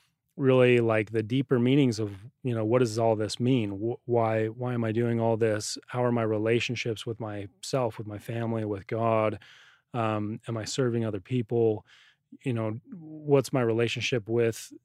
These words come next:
um, Jesus Christ? Like, all this stuff, that can kind of be put, like, back in the subconscious somewhere. And we're, as we're just focusing on the day-to-day. So having something, and I think that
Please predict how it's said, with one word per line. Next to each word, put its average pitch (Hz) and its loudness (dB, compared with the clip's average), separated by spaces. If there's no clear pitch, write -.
um, 107 -6
Jesus 107 -6
Christ? 117 0
Like, 113 -6
all 160 4
this 151 4
stuff, 160 2
that 147 2
can 220 0
kind 190 2
of 127 -4
be 160 4
put, 170 2
like, 139 0
back 123 -4
in 151 0
the 131 2
subconscious 127 -4
somewhere. 104 -6
And 120 0
we're, 120 4
as 120 -2
we're 120 0
just 113 -4
focusing 120 -2
on 110 -2
the 107 -2
day-to-day. 110 2
So 120 4
having 156 4
something, 165 2
and 127 4
I 123 2
think 151 0
that 117 -4